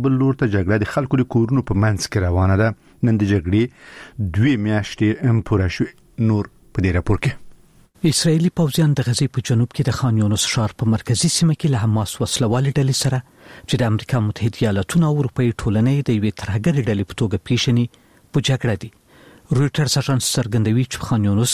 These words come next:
Speaker 2: کې ډیری کسان هغه کډوال دي چې له شمال څخه یې د جګړو له ویرې دلته پناه اخیستې ده او اوس نورو ځایونو ته د لېږدېدو په لټه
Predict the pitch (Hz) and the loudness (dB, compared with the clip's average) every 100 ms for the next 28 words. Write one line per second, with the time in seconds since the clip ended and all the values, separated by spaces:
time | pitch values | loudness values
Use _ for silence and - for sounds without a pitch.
0 | - 139 - - - - 127 139 165 - | -2 -4 -4 -16 -8 -2 0 2 0 0
1 | 113 131 104 98 107 113 104 117 143 165 | -2 -2 -2 -2 -2 -2 0 0 0 -2
2 | - - - - 127 123 - 135 160 - | -4 -10 -20 -4 -2 0 0 2 0 0
3 | 135 147 139 123 113 98 120 104 101 120 | -2 0 0 0 -2 0 0 2 0 0
4 | 139 123 101 113 135 135 98 - 113 - | 0 -2 -2 -2 0 0 -2 -4 -4 -2
5 | 107 107 - - - - 120 104 156 143 | -2 -2 -6 -16 -20 -4 0 2 0 0
6 | - 196 135 120 104 - 107 104 139 - | -2 2 2 2 0 0 0 0 0 0
7 | 135 _ - - 120 110 104 - 110 95 | -4 _ -20 -2 0 2 0 -2 -2 0
8 | 117 104 139 123 - | 0 0 -2 -2 -4